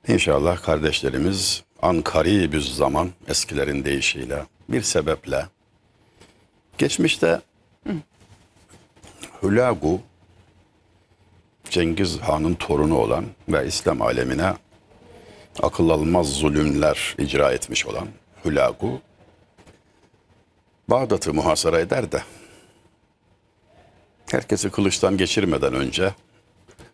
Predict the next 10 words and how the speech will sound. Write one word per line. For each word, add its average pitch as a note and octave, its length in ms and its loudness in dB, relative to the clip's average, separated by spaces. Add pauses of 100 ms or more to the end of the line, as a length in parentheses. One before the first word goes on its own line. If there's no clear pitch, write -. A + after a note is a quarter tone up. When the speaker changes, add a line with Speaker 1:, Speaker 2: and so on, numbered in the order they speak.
(160)
Speaker 1:
bir D#2+ 100 2
soykırımı D#2+ 760 0
başlatmadan C#2+ 880 -2
önce E2 460 -2 (1080)
aklı A2+ 340 0
sıra G2 400 2 (240)
alay F#2 320 2
etmek C#2 340 -4
için A2 400 -2 (760)
şehrin F#2+ 600 0